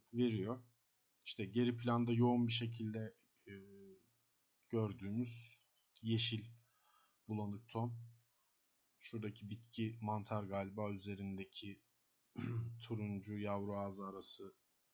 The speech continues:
renkler ve diğer renkler gibi buradan artırıp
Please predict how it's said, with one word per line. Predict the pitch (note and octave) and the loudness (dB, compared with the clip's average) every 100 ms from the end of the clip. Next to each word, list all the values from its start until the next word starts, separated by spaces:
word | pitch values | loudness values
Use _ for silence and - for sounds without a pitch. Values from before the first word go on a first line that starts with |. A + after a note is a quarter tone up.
| _ _ - | _ _ -6
renkler | G#2+ F2 - G#2+ A#2 - - - | -4 -4 -6 -4 -4 -8 -14 -6
ve | B2 | 0
diğer | B2+ A2 F2+ | 2 2 0
renkler | F#2 F2 C#3 C3+ | -8 -8 -4 -2
gibi | A#2 F#2 A2+ A#2+ | -2 -4 -4 -6
buradan | A2 G2 A#2+ | -8 -4 -2
artırıp | A2+ G#2 - G#2 B2 | -2 -4 -8 -12 -12